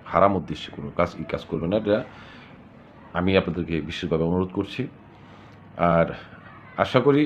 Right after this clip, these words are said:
নিয়মগুলো বুঝতে পেরেছেন। আমি অবশ্যই আয়াতগুলো স্ক্রিনশট দিয়ে দিব। তো বন্ধুরা আমার, ভিডিওটি ভালো লাগলে অবশ্যই, আহ, তদবিরটি করার আগে,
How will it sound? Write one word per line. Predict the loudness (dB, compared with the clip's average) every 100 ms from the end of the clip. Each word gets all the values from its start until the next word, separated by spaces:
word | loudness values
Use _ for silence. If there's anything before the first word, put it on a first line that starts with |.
| 4
নিয়মগুলো | 4 4 0
বুঝতে | 0 -4 0
পেরেছেন। | 2 2
আমি | 0 2 2
অবশ্যই | 2 0 2 0 0 -10 -2
আয়াতগুলো | 4 4 4 2 2 0 -6
স্ক্রিনশট | -6 -4 -2 0
দিয়ে | 0 0
দিব। | -4 -12 -20 -20 -20 -20 -20 -20 -20 0
তো | 6
বন্ধুরা | 8 8 8
আমার, | 6 0
ভিডিওটি | 2 4 4 4
ভালো | 6 6
লাগলে | 4 2
অবশ্যই, | 2 2 2 0 0 -4 -20 -20 -20 -20 -20 -14 2
আহ, | 6 6 6
তদবিরটি | 2 -2 -2
করার | 4 8 8
আগে, | 6